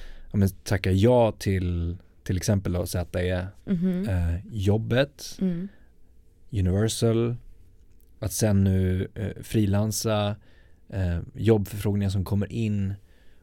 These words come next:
Speaker 1: Hur har du navigerat och, och liksom v-,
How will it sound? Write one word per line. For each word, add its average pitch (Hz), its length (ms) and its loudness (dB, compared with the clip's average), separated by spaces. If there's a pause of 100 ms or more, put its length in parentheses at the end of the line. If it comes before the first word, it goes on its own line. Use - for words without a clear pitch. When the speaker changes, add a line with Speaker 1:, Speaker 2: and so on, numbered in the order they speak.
(260)
Speaker 1:
Hur 135 320 4
har 117 200 0
du 113 240 0
navigerat 110 840 -2
och, 104 420 -6
och 107 80 -6
liksom 95 300 -2
v-, 95 60 -6